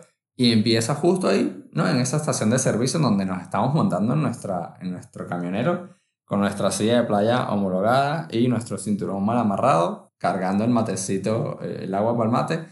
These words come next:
y arranca ese viaje en ese autobús. Les recordamos, estamos en La Rioja y nos lanzamos para Mendoza. Un montón de horas en autobús. Realmente vamos a resumir <laughs> todas estas horas en autobús.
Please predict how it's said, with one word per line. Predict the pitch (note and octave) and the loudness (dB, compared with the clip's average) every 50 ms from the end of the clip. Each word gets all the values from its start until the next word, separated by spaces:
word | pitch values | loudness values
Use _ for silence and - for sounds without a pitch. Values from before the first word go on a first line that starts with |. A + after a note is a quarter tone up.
| _ _ _ | _ _ _
y | - C#3+ C#3 D#3 E3 D#3+ D#3+ - - - | 0 2 4 4 4 2 0 -2 -6 -4
arranca | - G2 G2 G2 G2 F#2 F#2 F#2 F#2 F#2+ A2+ C3 D#3 - - - - _ | -2 -2 0 0 0 0 0 0 0 0 0 -2 -2 -4 -8 -14 -14 _
ese | - G#2 G2+ F#2+ - G#2+ | -4 -2 -2 0 0 2
viaje | G#2 G#2+ G#2+ G#2+ G#2 - A#2 | 2 2 2 2 0 0 0
en | A2+ A2 | 0 0
ese | A2+ A2+ - | 0 0 0
autobús. | B2+ - - F#2+ A2 C3+ D#3+ F3+ F3+ E3 - | 0 0 0 0 2 2 2 2 2 0 0
Les | G#2+ G#2+ G2+ | -2 -2 -4
recordamos, | G2 F#2 F2+ G2+ G2+ A2+ C#3 D3+ D3 | -4 -4 -4 -2 0 0 2 2 0
estamos | B2+ - G#2+ G2+ A2+ A#2+ | 0 0 0 0 0 0
en | C3 | 0
La | G#2 F#2+ | 0 0
Rioja | F#2+ A2+ B2 C3+ B2+ - D3 - | 2 2 2 2 0 -2 -6 -4
y | - G#2+ | -2 0
nos | G#2+ G2+ F#2+ F2+ | 0 0 -2 -2
lanzamos | F#2+ F#2 F2+ - A2+ A2+ - - | -4 -4 -4 -4 -4 -6 -6 -4
para | - B2 G#2 | -2 -2 0
Mendoza. | F#2+ G2+ A#2+ D3 D#3+ - F3+ E3 - - - _ _ _ | 0 0 2 0 0 0 -2 -6 -6 -10 -18 _ _ _
Un | - A#2+ | 2 4
montón | C3 C#3+ D3 D3 C#3 D3 C#3+ C#3 | 4 4 4 4 4 4 2 4
de | C#3+ | 4
horas | C3+ C3+ C3 C#3 C#3+ D3 | 4 4 4 2 2 2
en | C3+ A2 | 2 2
autobús. | G#2 G2 F#2 G2 A2 B2 D#3 F3 E3 - - - _ _ _ _ _ _ _ _ | 2 2 2 2 2 4 4 2 2 -2 -6 -16 _ _ _ _ _ _ _ _
Realmente | D#2+ A2 G#2 G2 F#2+ G2 G2 A2+ | -2 0 0 2 2 0 0 2
vamos | A2+ A#2 B2+ C3 B2 | 2 2 4 4 2
a | A#2 | 2
resumir | G#2 - - G2 F#2 F#2 G2 G#2+ A2+ - - E2 D#2 | 0 -2 -2 -4 -2 0 0 0 0 -2 -2 -2 -2
<laughs> | - - - | -2 -4 -4
todas | - G2+ G2 A2+ | -4 -2 0 0
estas | A#2+ A#2 - - | 0 0 0 0
horas | A#2+ A#2 A#2 A#2+ C3 | 0 0 2 2 2
en | A#2+ | 2
autobús. | A2 G2+ - F#2 G#2 A2+ C#3 D#3+ D#3+ - | 2 2 2 0 0 0 0 0 -2 -6